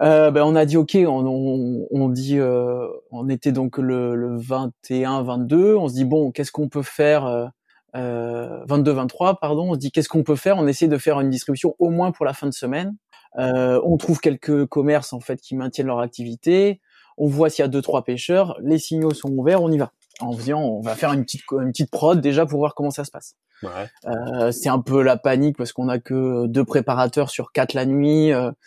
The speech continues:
Speaker 1: euh, des gens qui peuvent pas être là, qui doivent garder les enfants. Enfin bon, donc, euh, on, on se débrouille. Moi, je reprends du, du travail de nuit. Euh, ça, ça faisait longtemps que j'en avais pas fait. C'était très bien.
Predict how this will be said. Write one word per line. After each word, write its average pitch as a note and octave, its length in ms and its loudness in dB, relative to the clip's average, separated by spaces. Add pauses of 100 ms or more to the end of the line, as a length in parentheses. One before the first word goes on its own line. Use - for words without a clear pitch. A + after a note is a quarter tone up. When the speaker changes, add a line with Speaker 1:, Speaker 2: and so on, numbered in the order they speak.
(340)
Speaker 1:
euh, A#2+ 300 -2
des B2 160 0
gens C3 160 0
qui - 140 -8
peuvent B2 200 -4
pas C3 140 4
être C3 120 0
là, C#3+ 120 4
qui - 100 -8
doivent A#2+ 140 0
garder B2 240 0
les A#2+ 160 2
enfants. C3+ 260 2
Enfin C#3+ 180 0
bon, A#2+ 180 -4 (140)
donc, B2 220 -2
euh, B2+ 140 2
on, B2 320 0
on C#3+ 100 2
se C3 80 2
débrouille. C3 360 4
Moi, B2+ 160 0
je A#2+ 120 0
reprends B2+ 380 2
du, B2 200 0
du B2 120 -2
travail A#2+ 340 0
de B2+ 120 0
nuit. C#3 300 2
Euh, A#2+ 120 -2
ça, B2 260 -10
ça C3 160 -10
faisait C3 140 0
longtemps C3+ 240 -4
que C3+ 60 -6
j'en C3+ 60 -4
avais A#2+ 140 -2
pas B2+ 140 -8
fait. C3+ 160 -4
C'était - 220 -12
très - 200 -2
bien. C#3 200 -6